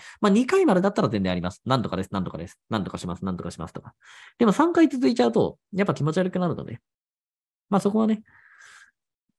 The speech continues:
えっと、三回以上同じ表現続かないように気をつけてください。はい。そして続いてのチェック項目、エスイーオー対策のチェック項目ですね。はい。まず一つ目が、関連記事へのリンクがあるかどうかです。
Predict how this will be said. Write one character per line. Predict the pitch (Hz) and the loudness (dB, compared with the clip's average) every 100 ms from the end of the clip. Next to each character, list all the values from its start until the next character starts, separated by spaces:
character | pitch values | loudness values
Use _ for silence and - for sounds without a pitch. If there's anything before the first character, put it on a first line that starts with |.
| _ | _
え | 123 | -6
っ | |
と、 | - | -4
三 | 139 139 | 0 2
回 | 139 | 4
以 | |
上 | 139 85 | 4 0
同 | 92 | -2
じ | 87 90 87 107 | -4 -4 -4 -4
表 | 95 | -2
現 | 92 | -2
続 | - 92 | -4 -4
か | 90 | -4
な | 85 | -2
い | |
よ | 147 | -2
う | 175 | -2
に | 95 | -2
気 | 87 | -6
を | |
つ | - | -6
け | 143 | -2
て | 170 | -2
く | - | -4
だ | |
さ | - - | -6 -10
い。 | _ _ _ _ _ _ _ _ - _ _ _ _ _ _ _ _ | _ _ _ _ _ _ _ _ -20 _ _ _ _ _ _ _ _
は | - 196 | 0 0
い。 | 185 | 2
そ | 180 | 0
し | |
て | 226 | 0
続 | 226 196 202 | 2 2 2
い | |
て | 202 | 2
の | 185 | 2
チ | 180 | 0
ェ | |
ッ | |
ク | 180 | -4
項 | - 160 | -4 -2
目、 | 110 - 92 | -2 -4 -6
エ | 131 | -4
ス | 123 254 | -2 2
イ | |
ー | 302 | 2
オ | |
ー | |
対 | 302 285 | 2 0
策 | 139 120 82 - | 0 -4 -6 -6
の | 123 95 | -6 -6
チ | 90 | -4
ェ | 98 | -6
ッ | _ | _
ク | - | -6
項 | 104 | -6
目 | 82 - | -6 -10
で | |
す | 73 85 | -10 -10
ね。 | 98 - _ _ _ _ _ _ _ _ _ _ _ _ _ | -10 -12 _ _ _ _ _ _ _ _ _ _ _ _ _
は | - 151 | 0 2
い。 | |
ま | 190 | 4
ず | 240 | 4
一 | 180 196 | 2 2
つ | 196 | 2
目 | 185 | 4
が、 | 139 123 - | 4 0 0
関 | 214 262 | 0 2
連 | 277 | 0
記 | 247 | 0
事 | 240 | 2
へ | 123 | 0
の | 87 | 0
リ | 101 | -4
ン | 95 | -6
ク | 104 | -2
が | 101 117 | 0 0
あ | |
る | 104 | -4
か | 82 | -6
ど | 80 | -10
う | |
か | 78 | -12
で | |
す。 | 76 | -16